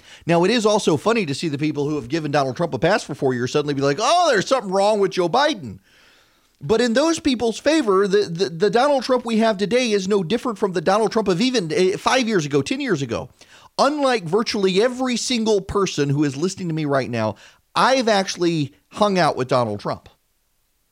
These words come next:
I actually, back in, I guess it was two thousand eleven, went up to his office in New York and conducted an interview, uh, about an hour-long interview with Donald Trump.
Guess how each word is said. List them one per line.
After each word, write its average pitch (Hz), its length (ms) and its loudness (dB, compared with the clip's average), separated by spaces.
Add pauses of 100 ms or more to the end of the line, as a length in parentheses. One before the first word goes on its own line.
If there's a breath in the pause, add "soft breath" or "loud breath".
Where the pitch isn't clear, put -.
(480)
I 147 160 0
actually, 180 320 -2
back 151 260 0
in, 139 100 -4
I 120 120 -2
guess 170 180 -2
it - 20 -4
was 127 120 -4
two 170 160 -8
thousand 147 320 0
eleven, 139 340 0
went 139 140 -4
up - 80 -10
to 147 80 -6
his 113 100 -4
office 131 400 -4
in 117 100 -8
New 113 60 -8
York 165 320 -6
and 107 140 -10 (320 soft breath)
conducted 147 560 -2
an 135 100 0
interview, 147 560 0
uh, 120 400 0
about 156 160 2
an 165 100 0
hour-long 165 760 2
interview 151 360 -2
with 104 120 -4
Donald 90 320 -6
Trump. 85 300 -14